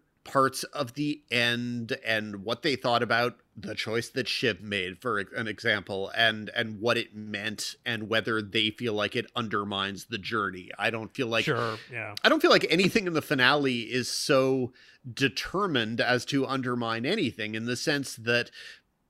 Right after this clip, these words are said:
Speaker 1: whatever it is that you think that Shiv did at the end,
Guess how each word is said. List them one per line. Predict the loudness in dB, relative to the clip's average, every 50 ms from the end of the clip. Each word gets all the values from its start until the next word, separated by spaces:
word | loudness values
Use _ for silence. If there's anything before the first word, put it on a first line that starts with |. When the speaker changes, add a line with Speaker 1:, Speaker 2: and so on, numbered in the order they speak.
| -6 -4
Speaker 1:
whatever | -4 2 4 6 6 6 6 6 6 6 6
it | 8 8
is | 8 6 6 4 0
that | -4 -4
you | -2 0 0 0
think | 2 2 0 0 0 -2
that | -2 -2 -2
Shiv | 0 0 0 0 0 0 0
did | 0 2 2 2
at | 0 -4
the | -4 -6 -4 0
end, | 2 4 4 4 2 0 -2 -6 -8 -10